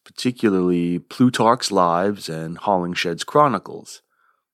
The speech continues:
Now, for the comedies, he looked to Italian playwrights for inspiration or to Ovid's Metamorphoses. A Midsummer Night's Dream, actually, is one of the few plays for which we cannot identify a source,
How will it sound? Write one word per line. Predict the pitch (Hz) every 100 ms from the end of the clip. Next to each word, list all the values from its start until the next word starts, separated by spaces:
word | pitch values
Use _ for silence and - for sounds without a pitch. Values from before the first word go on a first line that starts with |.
| _ _ _ _ _ -
Now, |
for | 95 92
the |
comedies, | 92 - 180 247 156 85 85 104 131
he | - 160
looked | 156 160 - -
to | 156 151 151
Italian | 156 190 240 139 82
playwrights | - 92 80 85 92 -
for | - 90
inspiration | 87 - 85 85 82 - 123 127
or | 104 87 87
to | - 90 90 101
Ovid's | 92 87 92 92
Metamorphoses. | 98 92 90 87 85 - 87 85 90 123 - _ _ _ _ _ _ _ -
A | 95
Midsummer | 117 107 117 101
Night's | 98 98 90
Dream, | 113 104 147 190 110
actually, | 92 92 - 107 123 110
is | 101 98
one | 104 104
of | 98
the | 101 95
few | - - 175 240
plays | - - 85 78 80
for | - 92
which | 85 90 -
we | 110
cannot | 110 131 151 185 170
identify | 180 151 185 220 - 85
a | 82
source, | - - - - -